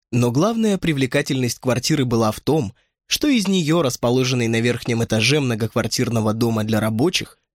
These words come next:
недавно возведенного корпорацией Уинтона на Кларкхилле, открывался широкий вид на городские крыши, а в ясные дни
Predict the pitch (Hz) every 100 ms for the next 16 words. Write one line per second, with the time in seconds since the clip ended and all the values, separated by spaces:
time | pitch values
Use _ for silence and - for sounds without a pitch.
0 | - 151 202 254 220 170 147 135 127 120
1 | 156 165 127 120 120 - 117 127 127 -
2 | 131 123 - 151 214 151 123 110 104 104
3 | - - 214 214 202 120 110 - 117 95
4 | 104 - _ _ _ _ - - 277 277
5 | 262 214 - 175 170 156 123 123 165 147
6 | 123 120 - - 127 123 196 180 117 -
7 | 104 _ _ _ _ 277 247 202 - 139
8 | 120 113 139 175 160